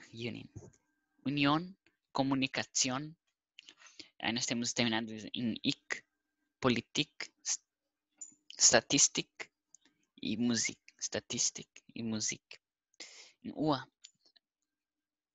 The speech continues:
cul-, Kultur, Natur, Skulptur, em tec.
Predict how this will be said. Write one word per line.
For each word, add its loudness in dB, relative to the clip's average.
cul-, 0
Kultur, -4
Natur, 0
Skulptur, -2
em -12
tec. -6